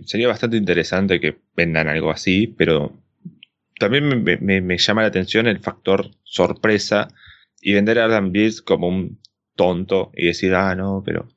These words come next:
bueno, sí, no sé mucho de lucha", y que en Royal Rumble se saque la ropa y sea como, "Ja, ja, te pensaste que era un tonto, mira,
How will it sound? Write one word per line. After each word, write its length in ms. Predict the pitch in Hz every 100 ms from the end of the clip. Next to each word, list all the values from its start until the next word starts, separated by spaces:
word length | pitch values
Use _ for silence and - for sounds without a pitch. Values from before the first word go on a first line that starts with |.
| _ _ - - _ _
bueno, 340 | 85 87 87
sí, 240 | - 90 92
no 100 | 101
sé 280 | 101 92
mucho 360 | 92 90 90 87
de 180 | 80 85
lucha", 360 | 87 82 -
y 80 | 90
que 260 | - 76 -
en 200 | - 95
Royal 260 | 95 95 92
Rumble 340 | 95 92 92
se 200 | - 87
saque 340 | - 92 95
la 140 | 90 87
ropa 260 | 90 95
y 40 | 90
sea 140 | 95
como, 140 | 87 90
"Ja, 200 | - 196
ja, 760 | 202 196 170 117 90 90 92 - - _
te 140 | 98
pensaste 400 | 95 92 113 98
que 60 | 98
era 100 | 98
un 160 | 85
tonto, 400 | 82 120 123 82
mira, 360 | 82 82 -